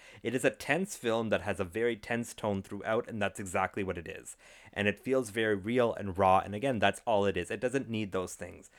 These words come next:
but those things are what makes No Country for Old Men more likable. I do think they are both excellent films. I do think they are both defining films for our time. I do think they are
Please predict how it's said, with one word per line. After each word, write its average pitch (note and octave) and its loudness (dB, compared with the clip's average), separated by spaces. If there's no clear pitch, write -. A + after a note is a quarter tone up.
but G#2+ 2
those B2 0
things G2 -4
are G2 -2
what F#2+ -6
makes F#2+ -4
No G2+ -2
Country F#2+ -2
for - -6
Old F2 -10
Men E2+ -6
more F2+ -6
likable. F2 -12
I A#2 -8
do G#2+ -8
think F#2+ -10
they F2+ -4
are F2 -4
both E2+ -10
excellent E2 -12
films. - -16
I G2 -2
do F#2+ -4
think G#2 -6
they A2+ -2
are A2+ -2
both G#2+ -6
defining F#2+ -2
films F2 -6
for C#3 2
our F#2+ 0
time. E2+ -6
I G2 -4
do B2 -4
think A#2+ -6
they G2 2
are F2+ 0